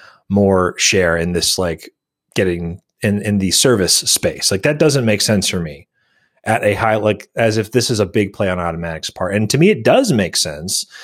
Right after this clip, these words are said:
that there's opportunity for this to become a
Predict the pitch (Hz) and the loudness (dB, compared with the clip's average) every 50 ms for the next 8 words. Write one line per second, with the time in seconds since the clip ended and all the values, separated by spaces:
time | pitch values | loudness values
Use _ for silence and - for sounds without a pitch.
0 | - - - 117 104 - 117 110 113 120 117 113 - 120 - - 135 127 120 113 | -14 -4 -2 -2 2 2 2 4 6 4 4 4 0 -2 0 0 0 2 0 0
1 | - - 110 107 101 - - - - - 135 143 131 123 117 - - 131 127 113 | 0 -2 0 0 0 0 -2 -2 0 2 2 4 2 2 0 0 -2 0 2 2
2 | 107 98 98 95 95 - _ _ _ _ _ _ - _ - 110 107 107 104 98 | 2 0 0 -2 -4 -4 _ _ _ _ _ _ -18 _ -2 0 2 2 2 2
3 | 98 95 92 92 - | 2 2 0 -2 -4